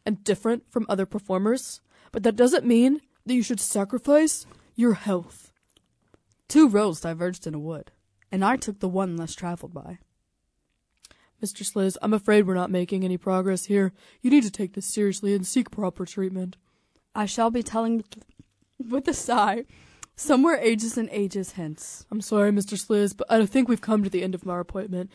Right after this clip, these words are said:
Speaker 1: You need to understand that your health is important and you need to take care of it.
Speaker 2: When I hit the dance floor, I'll be like, "Ay, yay, yay."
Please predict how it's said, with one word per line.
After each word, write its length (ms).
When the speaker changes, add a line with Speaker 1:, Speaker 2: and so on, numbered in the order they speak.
Speaker 1:
You 80
need 120
to 80
understand 480
that 40
your 120
health 160
is 120
important 440
and 100
you 80
need 140
to 80
take 200
care 240
of 160
it. 160
Speaker 2:
When 220
I 140
hit 200
the 100
dance 420
floor, 600
I'll 160
be 160
like, 240
"Ay, 320
yay, 260
yay." 480